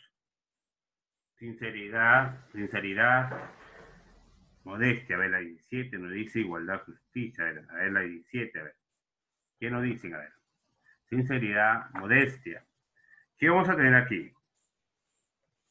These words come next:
Aquí vamos a tener los términos, prácticamente va a ser similar, ¿no? La sinceridad y la qué cosa y la honestidad, que son virtudes prácticamente. Son virtudes. Entonces hay que buscar otras virtudes nada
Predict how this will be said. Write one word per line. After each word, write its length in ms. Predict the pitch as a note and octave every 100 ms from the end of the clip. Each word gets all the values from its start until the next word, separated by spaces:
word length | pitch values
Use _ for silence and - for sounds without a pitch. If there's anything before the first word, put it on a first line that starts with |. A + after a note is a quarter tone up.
| _ _ _ _ _ _ _ _ _ _ _ _ -
Aquí 240 | - F3+
vamos 220 | G3 G3+
a 80 | G3
tener 280 | C#3 C#3+ D3+
los 200 | D3 C3
términos, 300 | D3+ D3+ C#3+
prácticamente 460 | B2+ C3 B2 A#2+ A#2
va 60 |
a 40 | G#2+
ser 160 | G#2
similar, 540 | - G2+ G#2 C#3 A2+ E2+
¿no? 340 | F2 A#2+ - _ _ _ _ _ _
La 220 | G#2+ G#2
sinceridad 680 | - D3 C3+ C3 B2+ C3+ C3+
y 120 | A2+ F#2+
la 160 | F#2
qué 140 | A2+ A2
cosa 300 | C3 C3 C3+
y 60 |
la 200 | G2 F2+
honestidad, 420 | F#2 A#2+ B2 A#2
que 80 | G#2+
son 260 | - C3+ C#3+
virtudes 640 | G2+ F#2+ D#2+ F3 E3 F2
prácticamente. 560 | - E2+ D#2+ E2 D#2 _ _ _ _ _ _ _ _
Son 140 | B2
virtudes. 480 | A#2+ - - C3+ E2
Entonces 260 | E2 G2+ A2+
hay 60 |
que 80 | B2+
buscar 260 | A#2 - A#2+
otras 260 | B2+ C3+
virtudes 540 | B2 F#2+ - F3+ F2+ -
nada 220 | D#2